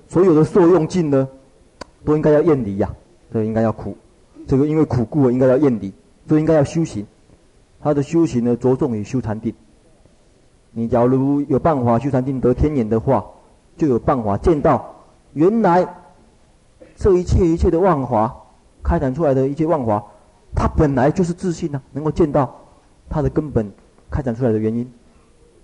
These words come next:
这个时候自信可以被神我所见的时候，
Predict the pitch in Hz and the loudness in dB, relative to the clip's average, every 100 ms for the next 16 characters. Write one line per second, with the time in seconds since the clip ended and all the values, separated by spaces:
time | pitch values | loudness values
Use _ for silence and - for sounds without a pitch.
0 | _ _ _ _ _ _ _ _ _ _ | _ _ _ _ _ _ _ _ _ _
1 | _ - 226 220 220 233 214 190 - 240 | _ -4 0 2 4 6 4 2 0 0
2 | 190 226 196 135 - - _ _ _ _ | 0 0 -2 -2 -18 -20 _ _ _ _
3 | _ - 160 170 - 180 - 156 160 127 | _ 0 4 4 4 2 4 0 2 0
4 | - 120 110 196 143 131 127 131 | 0 -2 2 2 2 0 0 -2